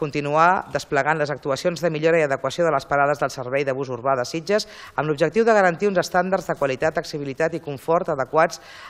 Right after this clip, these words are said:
a l'increment de demanda i alhora instar a coordinar-se amb les administracions i operadores competents perquè aquestes millores s'entenguin tam-, s'estenguin també a les parades del bus de interurbà, especialment als punts amb major afluència d'usuaris.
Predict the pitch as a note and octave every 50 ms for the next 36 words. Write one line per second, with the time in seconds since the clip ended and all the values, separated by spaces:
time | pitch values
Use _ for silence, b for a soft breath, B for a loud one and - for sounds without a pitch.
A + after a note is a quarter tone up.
0 | B B - C#3+ D3 D3 D3 - D#3+ D3 C#3 D3+ E3 F3+ G3 G#3+ G3+ B B B
1 | B B C#3+ C#3+ C3 C3+ C3+ D3+ D#3 E3+ F#3 F3+ F#3+ G3 G3+ - D#3 D#3 C#3+ D#3
2 | D#3+ F3+ E3+ E3 - - F3+ F3 E3 - E3 D3+ D3 D3 D3+ D#3+ D#3+ - G3 F#3+
3 | E3 D3+ D#3 C#3+ C#3+ C#3+ C3 - - B2 - F3+ F3 C#3+ D#3+ D#3 - C3+ C3+ C#3
4 | D#3+ D3+ C#3 - - A3 F3 E3+ D#3+ - D3+ D#3 - - D#3+ D3 D3 C3+ D3+ -
5 | G3+ E3+ F#3 E3+ D3+ D3 D3+ D#3+ - D#3+ D3 C3 C#3+ D3 D#3 D#3 D#3+ E3+ E3+ -
6 | C#3+ C3+ - - - C3 - - E3+ F3 F3+ F3+ D#3+ D#3 C#3 C3+ C#3 D3+ D#3+ D#3+
7 | B B B B B B B C3 C3+ C3 - - C#3 C#3+ D3 D#3+ D3 E3 C#3+ C3+
8 | C3+ D#3 D#3+ D3 D#3+ D3 C#3+ - - - G3 E3 F3 D#3 D3 C3+ C3+ D3+ E3 E3+
9 | - - D3 C#3 - E3 D3+ D3 D3+ D#3 C#3 B2+ - - - E3 F3 F3 - B
10 | B B B B B C3 C#3+ C#3+ C3+ C3+ B2+ F3 E3 - E3+ D3+ D#3 D3 - E3
11 | D#3 D3 B2+ C3+ A#2 F#2+ F2+ F2 F2 - -